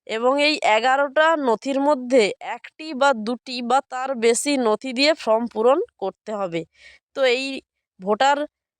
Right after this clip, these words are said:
এ, যে ভেরিফিকেশান বা ভোটার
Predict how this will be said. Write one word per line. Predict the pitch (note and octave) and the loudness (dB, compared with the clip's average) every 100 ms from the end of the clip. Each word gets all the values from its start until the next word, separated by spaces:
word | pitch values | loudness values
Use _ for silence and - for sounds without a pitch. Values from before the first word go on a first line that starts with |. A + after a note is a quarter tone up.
| - | -4
এ, | G#3+ G#3+ G#3 | 2 2 2
যে | G#3+ A#3+ A3 | 2 2 4
ভেরিফিকেশান | A3+ C4+ D4 C#4 A#3 A#3 G#3+ C#4+ F4 _ _ _ | 2 2 -2 0 0 2 0 -2 -8 _ _ _
বা | G#3 A3+ G#3 | 0 0 2
ভোটার | G#3+ C4 | 2 2